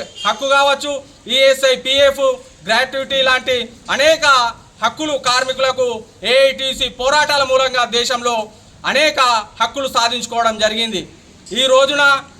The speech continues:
నలభై నాలుగు కార్మిక చట్టాలు బ్రిటిష్ వారితో సైతం పోరాటాలు చేసి సాధించుకున్న చట్టాలను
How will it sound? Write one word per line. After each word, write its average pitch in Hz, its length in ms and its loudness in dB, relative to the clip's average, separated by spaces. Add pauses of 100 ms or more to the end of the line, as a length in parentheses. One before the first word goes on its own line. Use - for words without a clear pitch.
(200)
నలభై 262 340 2
నాలుగు 262 260 2
కార్మిక 277 380 0
చట్టాలు 269 480 0
బ్రిటిష్ 269 440 -4
వారితో 285 420 2
సైతం 254 400 -2 (300)
పోరాటాలు 262 520 2
చేసి 240 140 -2
సాధించుకున్న 233 600 -2
చట్టాలను 285 560 0